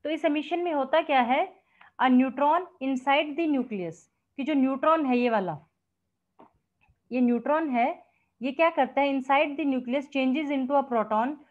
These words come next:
due to internal instability of the nucleus, कि जो न्यूक्लियस है वो अनस्टेबल है,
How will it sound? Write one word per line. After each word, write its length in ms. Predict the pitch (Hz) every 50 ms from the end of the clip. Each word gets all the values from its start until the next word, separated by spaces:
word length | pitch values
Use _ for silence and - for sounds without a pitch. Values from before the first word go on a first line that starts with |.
| _ _ _ _ _ -
due 140 | 190 247 269
to 120 | - 330
internal 440 | 294 285 269 262 311 302 330 330 320
instability 560 | 302 302 285 294 - 262 220 240 247 254 269
of 80 | 254 240
the 140 | 214 262 240
nucleus, 360 | 220 202 208 214 208 214 214
कि 120 | _ 285 269
जो 80 | 277
न्यूक्लियस 480 | 311 277 269 269 262 269 311 339 320 -
है 60 | 320 302
वो 100 | 311 349
अनस्टेबल 580 | 294 311 320 330 - - - 294 247 247 269 254
है, 200 | 208 208 170 151